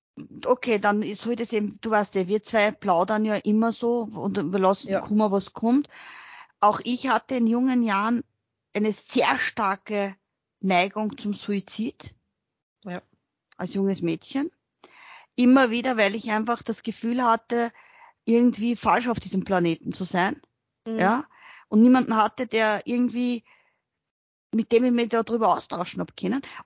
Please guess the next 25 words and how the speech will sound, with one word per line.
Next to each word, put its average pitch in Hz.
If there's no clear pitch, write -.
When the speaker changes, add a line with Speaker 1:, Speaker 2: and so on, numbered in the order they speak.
Speaker 1:
Aber 226
nachdem 262
der 240
Himmel 240
ja 220
<laughs> -
gewusst 262
hat, 220
ich 202
darf 208
noch 196
nicht 185
gehen, 214
äh, 165
hat 226
er 247
bei 240
jedem, 247
<laughs> 180
bei, 240
bei 233
jedem 240
Mal, 226
ähm, 214
mal 220